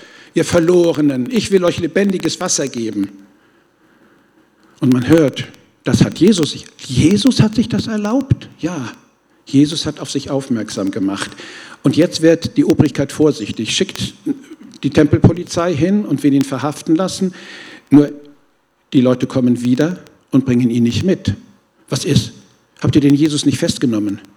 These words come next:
Er hat doch Unruhe gestiftet. Sowas muss man klein halten, von vornherein abwürgen.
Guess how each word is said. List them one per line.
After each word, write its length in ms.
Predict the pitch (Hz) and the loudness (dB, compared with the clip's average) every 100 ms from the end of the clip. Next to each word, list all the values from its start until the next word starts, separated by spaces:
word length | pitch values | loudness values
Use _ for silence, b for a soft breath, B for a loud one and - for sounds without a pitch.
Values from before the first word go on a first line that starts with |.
| b | b
Er 100 | 165 | 0
hat 100 | 156 | 2
doch 100 | - | 4
Unruhe 340 | 208 180 147 | 6 6 4
gestiftet. 520 | 127 120 - 107 139 147 | 2 -6 -6 -8 -6 0
Sowas 260 | 156 135 | 2 4
muss 120 | 311 | 2
man 120 | 147 - | 2 -2
klein 360 | 156 185 175 | 0 2 4
halten, 240 | 143 131 131 | 2 0 -2
von 160 | 139 | -2
vornherein 500 | 170 208 214 170 185 | 0 2 2 2 2
abwürgen. 560 | 190 - 151 123 143 | 2 0 0 -2 -4